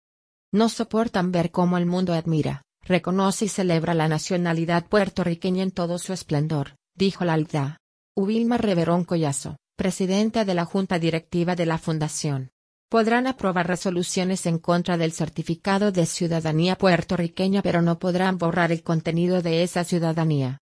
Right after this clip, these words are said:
Esa ciudadanía tiene reconocimiento en organismos internacionales como el Comité de Descolonización de la onu, que año tras año se expresa reconociendo la identidad latinoamericana y caribeña del pueblo de Puerto Rico".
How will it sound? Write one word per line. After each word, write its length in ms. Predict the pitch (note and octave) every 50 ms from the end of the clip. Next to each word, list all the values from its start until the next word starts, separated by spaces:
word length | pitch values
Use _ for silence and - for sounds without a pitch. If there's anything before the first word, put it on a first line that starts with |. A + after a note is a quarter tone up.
| _ _ _ _ - -
Esa 280 | G#3 A3 - - A3
ciudadanía 640 | G#3 - A3 G3 F#3+ F#3 E3+ F3 E3+ E3 E3+ F3 E3+ E3+
tiene 220 | - F3+ F3+ F3 E3
reconocimiento 880 | E3 E3+ - F#3 F3+ F3+ F3+ - - F3+ F3 F#3 F#3+ G3 G3 - A3
en 80 | G3+ G3
organismos 760 | F3+ E3+ E3 E3+ E3+ F3 F3 F3 E3+ - G3+ F#3+ F3+ - G#3
internacionales 880 | G3 F3+ F3+ E3 - E3 D#3 D#3 - - E3 E3 E3+ E3 E3+ F#3 - -
como 220 | - F3+ E3+ E3+
el 100 | D#3+ E3
Comité 480 | - D#3+ D#3+ D#3 D#3 D#3+ - F#3+ F#3 F3
de 120 | F#3 F3+
Descolonización 1080 | E3+ F3 E3 - - F3+ E3+ F3 E3+ E3+ F3 F3 E3 - E3+ D#3+ - - G3+ G#3 G#3+ G#3+
de 80 | A3
la 160 | G3+ F#3 F3
onu, 260 | F3+ F3 E3+ E3+ E3+ E3
que 140 | E3+ E3
año 280 | E3 E3+ F3 F3 F3+ F3
tras 340 | - F3+ F#3 F#3+ G3+ - -
año 240 | G3 G3 G3+ G#3 G3+
se 160 | - - G3
expresa 540 | - - - - G3+ F#3+ F3 - - F#3 F3+
reconociendo 720 | F3+ F3 - F#3+ F3+ F3+ F3 - - G#3 G3 G3 G3 G3
la 100 | F#3+ F#3
identidad 640 | F3+ F3 F3 F3+ F3 F3 E3+ - F#3 E3+ F#3+ F3+ F3+
latinoamericana 960 | F#3 F3+ F3 - F3+ F#3 F#3 F3 F3+ F3+ E3+ F3 E3+ - G3 F3+ F#3 F#3+ F#3+
y 60 | F#3+
caribeña 580 | - G3 F3+ F#3+ F#3 F3+ G3+ G3 G3 G3 F#3 F3+
del 160 | F3 E3+ E3+
pueblo 260 | - F#3+ F#3+ F#3+ F#3+
de 140 | E3+ E3+ E3
Puerto 400 | - - G3 G3 F#3 - D#3+ D#3
Rico". 400 | - D#3+ D3+ C#3 - C#3 C#3+